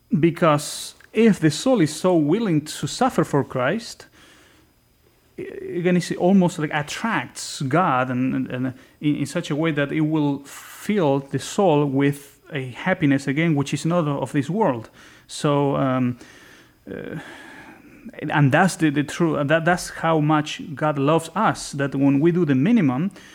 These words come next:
uh, he <laughs> gives, uh, in return, uh, things which are not even,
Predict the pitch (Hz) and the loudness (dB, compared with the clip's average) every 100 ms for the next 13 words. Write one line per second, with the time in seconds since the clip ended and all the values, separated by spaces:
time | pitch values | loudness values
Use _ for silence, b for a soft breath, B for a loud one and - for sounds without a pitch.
0 | B B - 151 127 123 - 175 175 156 | B B -8 -2 -2 -2 -4 -2 0 -2
1 | - 160 202 160 - - 143 131 131 120 | -2 0 0 -2 -4 -10 -10 -8 -10 -10
2 | B B 143 143 135 127 254 202 135 170 | B B 0 2 2 -2 -2 0 2 0
3 | - B B B 143 127 131 131 147 175 | -4 B B B -6 -4 -6 -8 -4 -2
4 | 180 - 135 165 151 151 151 151 139 123 | -2 -2 -4 0 0 2 0 2 2 2
5 | 123 | -2